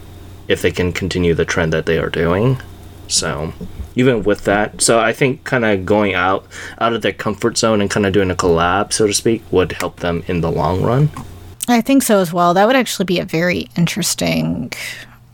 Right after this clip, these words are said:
Speaker 2: you, you know, to see a collaboration like that. And also, following Awesome City Club this year will be, uh, I'm actually excited about that, just to see how they'll do and will, where the, will their, where they will end up at the end of the year.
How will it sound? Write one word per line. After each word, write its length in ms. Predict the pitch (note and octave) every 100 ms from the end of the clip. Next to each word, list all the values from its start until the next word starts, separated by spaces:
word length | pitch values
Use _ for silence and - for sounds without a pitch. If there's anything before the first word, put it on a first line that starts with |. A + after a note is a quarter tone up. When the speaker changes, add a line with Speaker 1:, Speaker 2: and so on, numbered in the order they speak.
| - - - - - -
Speaker 2:
you, 260 | D#4+ C#4+ C4+
you 140 | C#4 B3
know, 180 | A3+
to 140 | G#3 G#3+
see 340 | - A3 G3+
a 120 | F#3+
collaboration 600 | F3+ F#3+ F3+ F3 E3+ -
like 180 | F#3+ F#3
that. 140 | G3+ F#3+
And 80 |
also, 680 | F#3+ F#3+ G3 - C4+ C4 B3 - _ _ -
following 460 | - G3+ G3+ G3+
Awesome 320 | F3+ F3+ F#3
City 260 | F3 E3 F3
Club 420 | - E3 D#3+ D#3+
this 220 | E3 E3+
year 220 | D#3+ E3 D#3+
will 160 | E3+
be, 500 | E3 F3+ F3 F3 F3 - - - - - - - - -
uh, 140 | - A3
I'm 140 | A3+
actually 340 | A3+ G#3 - G3
excited 420 | - F3 D#3 D3
about 300 | - - -
that, 220 | - -
just 260 | - F#3 -
to 60 |
see 200 | F3 -
how 220 | F3 F3+ F3
they'll 180 | E3
do 320 | D#3+ E3+ F3 E3+
and 120 | E3+
will, 200 | E3+ E3 -
where 360 | G#3+ G3 F#3+
the, 200 | F3+ F#3
will 260 | G#3+ G#3 G3+
their, 360 | G3+ F#3+ F3+ -
where 260 | G3+ G#3+ A3+
they 140 | G#3
will 160 | G3+ F#3+
end 240 | F#3+ F#3 F3
up 160 | F3
at 80 | F3
the 160 | D3+ D#3
end 220 | E3 E3+
of 60 |
the 60 | -
year. 380 | D3+ D3 C3